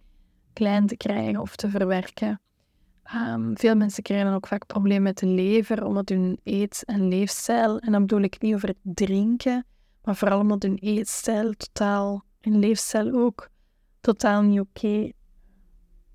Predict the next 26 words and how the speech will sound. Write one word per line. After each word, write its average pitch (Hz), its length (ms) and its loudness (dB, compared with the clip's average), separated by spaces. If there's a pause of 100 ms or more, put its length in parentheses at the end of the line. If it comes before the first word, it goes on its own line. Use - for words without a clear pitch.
(140)
zit. - 480 -2 (500)
Dus, 220 400 4
en 214 200 4
ook 240 140 0
te - 160 0
veel 247 180 4
suiker 226 500 0
werkt 208 280 -4
gewoon 233 240 -2
heel 214 320 0
veel 214 320 -2
chronische 208 500 -2
ontsteking - 600 0
in 101 120 2
de 98 60 2
hand. 92 440 -2
Dus, 107 340 -4
ehm, 104 380 0 (1700)
waarom 226 320 4
is 240 100 4
dat 214 140 4
belangrijk 226 580 2
om 214 120 2
te 202 140 -2
weten? 226 640 0
Eh, 220 380 -4